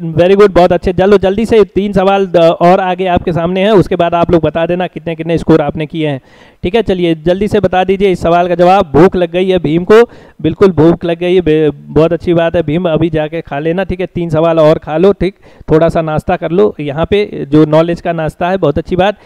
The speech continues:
चलिए, आंसर है इसका पाँच नंबर, इंग्लैंड इसका जवाब है, ठीक है, इंग्लैंड इसका जवाब है, याद रखिएगा, ल-, जो लेजेंडरी जैज सिंगर। लेकिन याद रखना, अगर हम इंग्लैंड कहते हैं ना,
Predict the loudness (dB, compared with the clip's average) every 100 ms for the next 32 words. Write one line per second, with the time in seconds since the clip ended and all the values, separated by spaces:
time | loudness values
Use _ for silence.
0 | -20 -6 -4 0 0 2 0 0 -2 -2
1 | -2 -2 -2 -2 -2 -2 -4 -4 -4 -4
2 | -2 -2 0 0 -2 -4 -6 -6 -4 -6
3 | -6 -6 -6 -4 -4 -2 -2 -4 _ -20
4 | -8 -2 -2 -2 -6 -6 -4 -4 -2 2
5 | 2 2 0 -2 -2 -2 -2 -4 -4 -6
6 | -4 -2 -2 -2 -2 -2 -2 -2 -2 -2
7 | -4 -6 -4 -4 -6 -8 -6 -6 -6